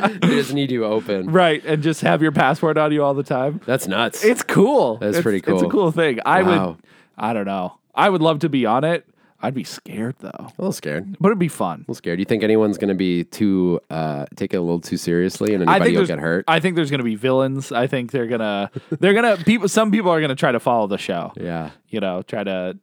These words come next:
Speaker 2: try to do stuff like that.
Speaker 1: Uh-huh.
Speaker 2: I don't know. I don't know how far they're gonna do it, but either, I'd love to watch it. Even if I don't make it, it's like, we get two Squid Games,
Speaker 1: Yeah,
Speaker 2: essentially.
Speaker 1: I know. Yeah, that's pretty wild.
Speaker 2: Mm-hmm.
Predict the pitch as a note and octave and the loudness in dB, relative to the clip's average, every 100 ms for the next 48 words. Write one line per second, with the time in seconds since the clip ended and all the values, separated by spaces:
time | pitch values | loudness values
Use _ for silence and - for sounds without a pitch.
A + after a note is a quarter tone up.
0 | _ _ _ - G2 F2+ F#2+ F2+ F#2 F2+ | _ _ _ -10 -6 -6 -8 -10 -12 -10
1 | F#2 - F2+ E3+ E2 F#3+ F#3 D#3 C#3+ D#3+ | -12 -8 -8 -2 0 2 2 2 2 0
2 | D3+ C#3+ C#3 C3 B2 A#2 G#2+ A#2 G#2 F#2 | 2 0 0 -2 -2 -2 -4 -2 -2 -2
3 | G2 F#2 - - - G#3 G#3 F#3+ F3 G#3 | -6 -6 -14 -10 2 4 4 4 4 2
4 | F3+ C#3 B2 C3+ G#2+ G2 C#3+ F3 D#3+ C#3 | 2 2 2 0 -2 -4 -2 0 2 2
5 | B2 G#2 A2 C#3+ C#3+ G#2 - A2+ G#2 _ | 0 0 -2 -2 -4 -6 -4 -4 -4 _
6 | _ _ _ _ - C#3+ C3+ D3+ - E3 | _ _ _ _ -14 -6 -2 -2 0 -2
7 | C3+ - C3+ A2+ F#2 D#2+ F2+ F2+ E2 D2+ | -2 -4 -4 -2 -6 -8 -4 -2 -2 -2
8 | F2+ A2 C3 C3+ A#2+ F2 G2+ G#2+ G#2+ - | -2 0 4 4 2 2 0 0 -2 -2
9 | G#2+ F2 E2+ E2 - | -2 0 -2 -4 -8